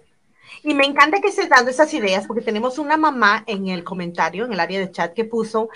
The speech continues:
ah, "¿Qué pasa si yo no soy una mamá literaria? ¿Qué pasa si yo no tengo eso?". Entonces, creo que hemos dado diferentes ideas, ¿no? Que no necesariamente porque uno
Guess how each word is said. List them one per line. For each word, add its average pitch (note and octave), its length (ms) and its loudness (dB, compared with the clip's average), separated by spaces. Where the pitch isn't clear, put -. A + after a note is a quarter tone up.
ah, F#3 280 4
"¿Qué B3+ 80 -2
pasa C4+ 320 6
si B3+ 200 -10
yo G#3 140 -2
no A3 140 -2
soy A3+ 140 -4
una G#3 120 -2
mamá F#3 320 0
literaria? E3+ 760 -10
¿Qué G#3+ 120 -4
pasa G#3+ 260 -2
si A3 220 -4
yo G3 180 -2
no G3+ 140 -4
tengo F3+ 400 -4
eso?". E3 180 -6
Entonces, E3+ 420 -8
creo A3+ 380 4
que G#3+ 300 -4
hemos G#3+ 240 -2
dado G#3 380 -2
diferentes G#3+ 800 -4
ideas, F#3+ 560 -2
¿no? F#3+ 240 -4
Que G3+ 160 -4
no G3+ 180 -2
necesariamente A3+ 880 -4
porque F#3 460 -12
uno G#3+ 500 -2